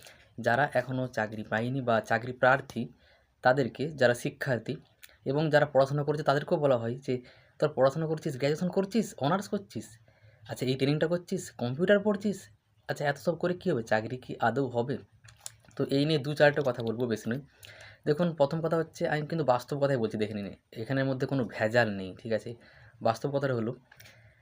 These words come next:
দেখুন, আমি আপনাকে একটা প্রশ্ন করছি, এটা তো ওনাদের প্রশ্ন, সমাজের প্রশ্ন, বন্ধুবান্ধবদের প্রশ্ন, আত্মীয় স্বজনদের, সবার প্রশ্ন। আমার একটা প্রশ্ন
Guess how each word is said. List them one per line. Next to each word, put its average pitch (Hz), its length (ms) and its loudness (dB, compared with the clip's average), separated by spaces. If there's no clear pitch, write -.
দেখুন, 165 240 2
আমি 147 220 4
আপনাকে 151 300 0
একটা 143 160 -6
প্রশ্ন 110 240 -2
করছি, 98 340 -10
এটা 131 160 2
তো 143 200 2
ওনাদের 131 300 2
প্রশ্ন, 135 280 -2
সমাজের 120 340 0
প্রশ্ন, 117 300 -2
বন্ধুবান্ধবদের 117 540 0
প্রশ্ন, 117 200 -2
আত্মীয় 113 260 -2
স্বজনদের, 113 260 -2
সবার 139 200 6
প্রশ্ন। 123 300 -2
আমার 139 240 0
একটা 143 180 -4
প্রশ্ন 120 260 -2